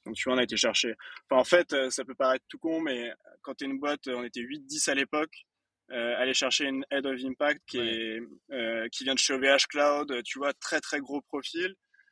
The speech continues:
Speaker 1: Euh, c'est un vrai pari qu'il faut assumer, quoi, parce que, clairement, euh, faut, faut avoir une vraie mission derrière. Donc, euh, donc voilà,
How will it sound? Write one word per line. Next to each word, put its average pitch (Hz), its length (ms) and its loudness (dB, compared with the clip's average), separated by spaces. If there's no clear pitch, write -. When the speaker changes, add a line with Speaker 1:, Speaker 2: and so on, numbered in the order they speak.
Speaker 1:
Euh, 120 760 0
c'est - 180 0
un 127 80 2
vrai 143 160 0
pari 160 240 2
qu'il - 100 -12
faut 151 120 -6
assumer, 147 340 -2
quoi, 123 120 -4
parce 117 200 -4
que, 117 560 -6
clairement, 143 560 -2
euh, 113 400 -4
faut, 127 260 -6
faut 131 140 2
avoir 127 160 4
une 123 100 -2
vraie 143 160 2
mission 143 300 -2
derrière. 123 260 0
Donc, 117 300 -6
euh, 117 160 0
donc 127 120 0
voilà, 143 300 6